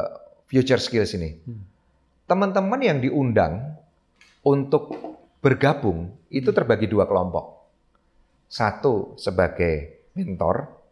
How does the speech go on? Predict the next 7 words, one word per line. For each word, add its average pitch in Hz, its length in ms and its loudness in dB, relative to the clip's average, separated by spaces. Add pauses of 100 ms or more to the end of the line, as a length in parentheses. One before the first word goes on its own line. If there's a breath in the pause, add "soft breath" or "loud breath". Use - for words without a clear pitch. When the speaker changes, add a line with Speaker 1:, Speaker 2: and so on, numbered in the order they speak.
(120)
Speaker 2:
Hmm. 113 320 -14 (100)
Speaker 1:
atau 101 240 -4
pengajar. 92 720 -2
Speaker 2:
Hmm. 123 380 -6 (200)
Speaker 1:
Ah, 95 280 0
satunya 180 480 2
sebagai 123 800 0